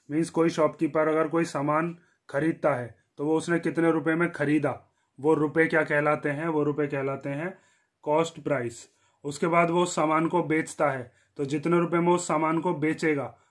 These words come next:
वो रुपए क्या कहलाएंगे, वो कहलाएंगे सेलिंग प्राइस। सेलिंग प्राइस ये वह मूल्य है जिस पर कोई वस्तु बेची जाए। उसके बाद जब वो सामान को खरीदने के बाद बेचेगा तो उसको या तो प्रॉफिट होगा,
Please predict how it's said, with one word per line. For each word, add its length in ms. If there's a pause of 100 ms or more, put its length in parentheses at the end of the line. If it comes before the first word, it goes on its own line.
(160)
वो 160
रुपए 280
क्या 160
कहलाएंगे, 460
वो 180
कहलाएंगे 540
सेलिंग 420
प्राइस। 300 (420)
सेलिंग 360
प्राइस 320
ये 100
वह 240
मूल्य 340
है 160
जिस 180
पर 180
कोई 200
वस्तु 400 (400)
बेची 380
जाए। 260 (580)
उसके 240
बाद 220
जब 160
वो 120
सामान 380
को 140
खरीदने 440
के 100
बाद 240
बेचेगा 560 (320)
तो 60
उसको 240
या 120
तो 140
प्रॉफिट 420
होगा, 200